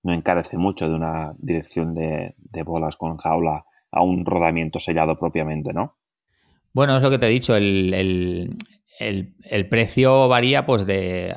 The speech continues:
Speaker 2: una dirección de rosca económica, económica te puede costar seis euros. Una dirección de rosca, o sea, una dirección de rosca con rodamiento sellado,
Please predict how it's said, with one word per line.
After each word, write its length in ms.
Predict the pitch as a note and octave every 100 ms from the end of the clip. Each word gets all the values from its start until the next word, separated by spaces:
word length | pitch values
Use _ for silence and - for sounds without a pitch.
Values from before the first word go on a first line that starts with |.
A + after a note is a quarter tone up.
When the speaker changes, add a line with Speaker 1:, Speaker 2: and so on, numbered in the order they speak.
| F2+
Speaker 2:
una 220 | A#2+ C#3+
dirección 400 | C#3 B2 B2+ A#2+
de 100 | A2+
rosca 500 | G#2+ G#2+ - G2 F#2+
económica, 1300 | F#2+ - G2 F#2+ G2 G#2+ G#2 G2 - F#2 F2+ F2+
económica 640 | F2+ F#2 F#2 A2 B2+ D3 C#3
te 100 | F#2+
puede 200 | G2 F#2
costar 320 | C3+ - F#2+
seis 300 | - F#2+ -
euros. 440 | E2 E2 E2 - _ _ _ _ _ _ -
Una 200 | F#2+ G2
dirección 720 | G2+ F#2+ G2+ G2 F#2+ F#2+ G2
de 380 | F#2+ F#2+ F#2+ F#2+
rosca, 680 | F#2 G#2+ G#2 - A2+ A2+ -
o 80 | G#2
sea, 160 | - F2+
una 160 | F#2+
dirección 400 | G2 F#2+ - G2
de 80 | G2
rosca 640 | G2 G#2 - - F2+ E2 _ _ _
con 540 | - G2+ F#2+ F#2 F#2
rodamiento 640 | F2 F#2+ F#2 F#2 G2+ G2+ G2+
sellado, 640 | - G2+ A2 A2+ C3 C3+